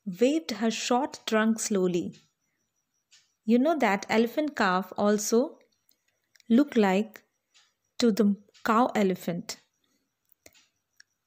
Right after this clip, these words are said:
It also has trunk, and it waved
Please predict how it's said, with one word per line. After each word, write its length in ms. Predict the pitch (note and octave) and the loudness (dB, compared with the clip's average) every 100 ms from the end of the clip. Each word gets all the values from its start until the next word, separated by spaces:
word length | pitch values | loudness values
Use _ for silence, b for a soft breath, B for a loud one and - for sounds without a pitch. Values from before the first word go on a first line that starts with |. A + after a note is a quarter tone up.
| _ _ _ _ _ _ - | _ _ _ _ _ _ -2
It 180 | - | -2
also 380 | - G3+ G3+ C#4+ | 0 0 2 0
has 520 | C4 A3+ G#3+ G#3+ G#3 - _ _ _ _ _ _ _ _ _ _ _ _ _ | -2 0 0 -2 -4 -16 _ _ _ _ _ _ _ _ _ _ _ _ _
trunk, 480 | - G#3 F#3+ F#3+ - - _ _ _ _ _ - | -2 0 0 -4 -8 -20 _ _ _ _ _ -6
and 340 | G#3+ G#3 G#3 - _ _ _ _ _ _ _ _ _ _ _ _ - | -2 0 0 -4 _ _ _ _ _ _ _ _ _ _ _ _ -4
it 220 | D4 A#3 F#3 | -4 -4 -2
waved 460 | C4+ D#4 C#4+ F3+ - | 2 4 2 -2 -10